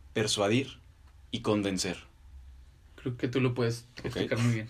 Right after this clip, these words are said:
Speaker 2: <laughs>
Speaker 1: Sí, este, esto se le debo al, al profe, a un profe, güey, está bien verga. En fin, luego
Speaker 2: Saludos
Speaker 1: luego
Speaker 2: a la,
Speaker 1: hablamos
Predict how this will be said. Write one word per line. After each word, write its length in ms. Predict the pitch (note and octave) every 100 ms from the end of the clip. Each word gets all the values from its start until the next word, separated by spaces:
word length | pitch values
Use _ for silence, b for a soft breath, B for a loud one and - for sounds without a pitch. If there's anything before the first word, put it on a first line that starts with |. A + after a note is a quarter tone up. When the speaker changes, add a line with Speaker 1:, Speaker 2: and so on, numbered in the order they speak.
| -
Speaker 2:
<laughs> 160 | B2 C3
Speaker 1:
Sí, 200 | G#2+ G2+
este, 680 | G#2+ G#2 - G#2+ G#2 F#2+ - - - - - - - -
esto 200 | A2 -
se 100 | G#2+
le 60 | A2
debo 220 | G2+ G2+ G#2+
al, 140 | G2+
al 120 | G#2+ G2+
profe, 720 | F#2+ G2+ G2+ G2 F#2+ F2 - -
a 60 |
un 80 | F2+
profe, 340 | F2+ E2+ F2
güey, 200 | E2+ E2
está 200 | - -
bien 160 | - D#2
verga. 160 | C#2+ - - F2
En 80 | F2
fin, 100 | E2
luego 120 | F#2
Speaker 2:
Saludos 300 | B2 C#3 C3+
Speaker 1:
luego 140 | C#3+ C3
Speaker 2:
a 40 |
la, 60 | C3
Speaker 1:
hablamos 200 | B2+